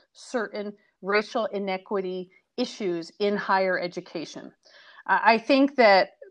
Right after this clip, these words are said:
prior to the pandemic and this, um, the racial social justice movement that we're in,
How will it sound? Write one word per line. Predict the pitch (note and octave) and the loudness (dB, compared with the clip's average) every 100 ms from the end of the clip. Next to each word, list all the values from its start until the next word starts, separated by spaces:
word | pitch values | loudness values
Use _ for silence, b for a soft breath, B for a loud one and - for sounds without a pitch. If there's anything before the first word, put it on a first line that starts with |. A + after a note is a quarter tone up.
| - | -16
prior | - C4+ C4 C4+ C4+ B3+ B3+ _ _ _ _ | 0 4 6 4 0 -6 -8 _ _ _ _
to | B3 A3 G#3+ G3+ G3 G3 F#3+ _ | -14 -10 -8 -8 -8 -12 -14 _
the | G#3 | -6
pandemic | G3+ A#3 A3 G#3 G3+ G3+ G3+ - - | -6 -6 -10 -8 -10 -10 -12 -14 -12
and | F#3+ F#3+ F#3+ F3+ - | -10 -10 -12 -16 -18
this, | F3 F#3 F#3 F3+ - - | -8 -6 -6 -8 -20 -14
um, | F3+ F3+ F3+ F3 F3 | -10 -8 -10 -14 -12
the | |
racial | F#3+ G3+ G#3 G#3 | -8 -8 -8 -12
social | F#3+ G3+ G3 G3 | -10 -12 -12 -14
justice | F#3+ F3+ - - | -10 -10 -10 -16
movement | G#3 G3 F#3+ F#3 | -12 -10 -10 -6
that | F#3+ - | -6 -4
we're | F#3 | -6
in, | - G#3+ G3+ F#3+ | -6 -4 -4 -6